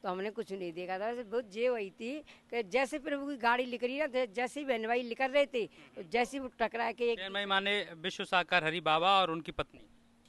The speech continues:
Speaker 1: हाँ, वो तो गाड़ी में निकल गए थे पहले ही।
Speaker 2: हाँ।
Speaker 1: उनके बाद में जब आरती वंदना आ गई थी,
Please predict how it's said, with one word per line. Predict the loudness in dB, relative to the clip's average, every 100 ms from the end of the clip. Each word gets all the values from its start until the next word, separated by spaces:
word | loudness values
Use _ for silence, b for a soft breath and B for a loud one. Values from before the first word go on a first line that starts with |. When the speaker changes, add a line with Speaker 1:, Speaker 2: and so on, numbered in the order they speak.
| _ -8
Speaker 1:
हाँ, | -4 -4 -4
वो | -6
तो | -2 -2
गाड़ी | 0 -2 -2
में | -2
निकल | 0 2
गए | 6 6
थे | 4
पहले | 2 0 -2
ही। | -6
Speaker 2:
हाँ। | -10 b b b
Speaker 1:
उनके | -8 -6 -2
बाद | 4 6 6
में | 2 0
जब | 2
आरती | 2 4 4 2
वंदना | -2 0 0 0
आ | 0
गई | -2
थी, | -2 -8